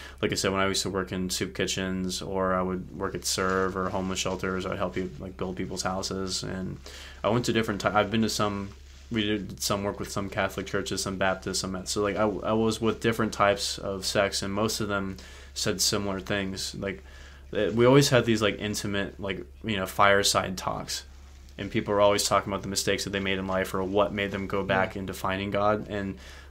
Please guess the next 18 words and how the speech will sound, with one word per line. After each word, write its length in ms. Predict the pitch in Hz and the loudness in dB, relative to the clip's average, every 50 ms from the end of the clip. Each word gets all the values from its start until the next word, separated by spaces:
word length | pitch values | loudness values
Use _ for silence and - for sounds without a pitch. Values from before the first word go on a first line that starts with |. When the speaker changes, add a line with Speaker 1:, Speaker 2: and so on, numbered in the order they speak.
| - - | -8 -2
Speaker 1:
so 120 | - - | 0 2
I, 280 | - 104 107 - 90 101 | 4 4 4 4 4 2
I 20 | |
feel 180 | - - 139 135 | 2 4 4 6
like 160 | 120 113 104 | 6 6 4
most 260 | 104 104 104 107 - | 2 2 2 0 2
people 240 | - 113 101 - 104 | 0 -2 0 2 2
that 80 | 101 98 | 4 4
are 80 | 98 | 4
far 240 | 95 - - 104 101 | 2 4 4 4 4
from 220 | 98 - 98 92 90 | 4 2 -4 -8 0
perfect, 560 | - 101 98 95 - 98 95 90 - - - - - - - - - - - - - | 2 2 2 2 2 -2 -2 -2 -6 -12 -14 -16 -18 -20 -18 -20 -20 -18 -18 -12 -8
you 140 | 120 107 98 | -4 -2 -2
know, 80 | 98 | -4
find 280 | 98 - - 98 101 98 | -2 2 2 2 2 2
their 80 | 95 | 0
way 160 | 95 95 92 90 | -2 -2 -2 0
back. 360 | 98 95 92 92 - - | -2 -2 -2 -2 -8 -10